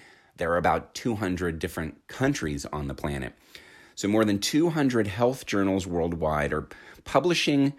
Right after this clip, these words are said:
a co-editorial calling on leaders to take emergency action on climate change and to protect health. The British Medical Journal said it is the first time in history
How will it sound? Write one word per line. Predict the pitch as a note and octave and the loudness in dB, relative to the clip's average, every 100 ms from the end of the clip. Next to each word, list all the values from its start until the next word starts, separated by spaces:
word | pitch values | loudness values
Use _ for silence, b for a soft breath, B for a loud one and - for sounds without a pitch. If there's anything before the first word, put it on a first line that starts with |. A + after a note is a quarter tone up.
| B B | B B
a | G2 | -14
co-editorial | - C3+ B2+ G#2+ G2 - F2+ D#2+ D#2 D#2 | 0 4 6 4 2 0 2 2 2 -2
calling | - C3+ E3 | 0 2 4
on | C#3 G2+ | 4 4
leaders | G#2+ B2 C3+ B2 | 2 4 2 0
to | G#2+ | -4
take | A2 G2+ | -2 0
emergency | F2+ G2+ A2 A#2 C#3 A#2+ | 2 2 2 0 0 0
action | E2 E2 - | 0 -2 -4
on | F2 | -6
climate | E2+ D#2+ D2+ D#2 | -4 -4 -4 -6
change | - D#2 D#2 | -4 -4 -4
and | E2+ | -6
to | G#2 F#2+ | -6 -8
protect | - A#2 - G#2 G#2 - - b b b b b | -8 -10 -4 -4 -4 -8 -18 b b b b b
health. | - - G2+ D2+ B1+ - - _ _ _ _ _ _ - | -14 -4 0 0 -2 -10 -14 _ _ _ _ _ _ -14
The | - | -10
British | D#2 F#2 F#2+ E2+ | -4 0 0 -2
Medical | D#2+ E2+ F2 D2+ | 0 2 0 -2
Journal | D2 G#2 A2+ G2+ | -4 2 2 2
said | F2 G#2+ G2+ | 2 2 2
it | F#2+ | 0
is | F2+ D#2 | -2 -2
the | D#2+ | -6
first | - - C3 A#2+ B2 - - B B B | -6 -6 0 0 0 -6 -14 B B B
time | - A2 | 0 2
in | G2 F2 | 2 0
history | D#2+ C#3 C#3+ - D2 B1 | 0 -2 -2 -4 -6 -6